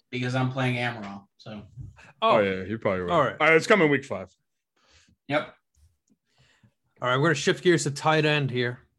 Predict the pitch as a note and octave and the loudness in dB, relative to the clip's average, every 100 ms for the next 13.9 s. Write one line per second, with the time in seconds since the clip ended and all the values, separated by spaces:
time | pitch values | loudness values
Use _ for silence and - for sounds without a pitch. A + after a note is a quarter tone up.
0 | - F2 G2 E2+ - - _ _ _ _ | -20 -16 -16 -16 -20 -20 _ _ _ _
1 | - D#3 B2+ - _ A#2 A#2 B2 B2 - | -8 -6 -6 -10 _ -10 -4 -2 -2 -6
2 | _ _ - C3 A#2+ - - D3+ D3 C#3+ | _ _ -14 -12 -12 -14 -6 -2 -2 0
3 | D3 C#3+ - D3+ D3 D#3 D3+ C3 - C3+ | -2 -2 -8 -2 0 0 0 -2 -2 -2
4 | C3+ B2 A#2+ A#2+ A2+ A#2 B2 A#2+ - A#2+ | 0 0 -2 -4 -4 -4 -4 -6 -8 -6
5 | A#2 A#2 - B2 A2+ A2 _ - - - | -6 -10 -10 -8 -8 -10 _ -20 -12 -8
6 | G#2 F#2+ _ _ _ _ _ - C#3 C3+ | -8 -10 _ _ _ _ _ -8 -6 0
7 | C3+ C3+ A2+ G#2+ _ - D#3+ F3+ C#3+ - | 2 2 0 -6 _ -4 0 2 0 -4
8 | - - - _ _ _ _ _ _ _ | -12 -16 -18 _ _ _ _ _ _ _
9 | _ _ _ _ _ _ G3 G#3 - D#3 | _ _ _ _ _ _ 0 0 0 -2
10 | G2+ - - - _ _ _ _ _ _ | -2 -8 -20 -20 _ _ _ _ _ _
11 | _ _ - G#3 G#3 D3 C3+ A2 - - | _ _ -2 0 0 0 -2 -2 -8 -20
12 | - _ _ _ _ _ _ - C3+ A3+ | -20 _ _ _ _ _ _ -6 0 2
13 | G#3+ G3 G3+ G3 F#3 F#3+ F3 - | 0 0 -2 0 0 0 -4 -14